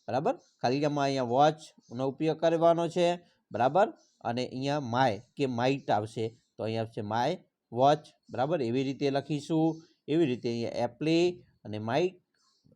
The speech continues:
માઇટ કે માય, તો માઇટ એપ્લી. એવી રીતે વિદ્યાર્થી મિત્રોને સ્કોર અને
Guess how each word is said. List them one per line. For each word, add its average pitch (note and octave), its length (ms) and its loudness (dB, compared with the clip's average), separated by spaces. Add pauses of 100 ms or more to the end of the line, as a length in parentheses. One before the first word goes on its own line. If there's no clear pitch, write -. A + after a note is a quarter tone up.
(200)
માઇટ D3+ 360 0
કે F3+ 160 -2
માય, C#3+ 380 2
તો - 560 -6
માઇટ C3 360 -4 (520)
એપ્લી. G#2+ 460 -6 (400)
એવી C3 200 -2
રીતે A#2 220 -4
વિદ્યાર્થી A#2 400 -4
મિત્રોને A#2+ 360 -6
સ્કોર D#3 560 2 (260)
અને A#2 380 -4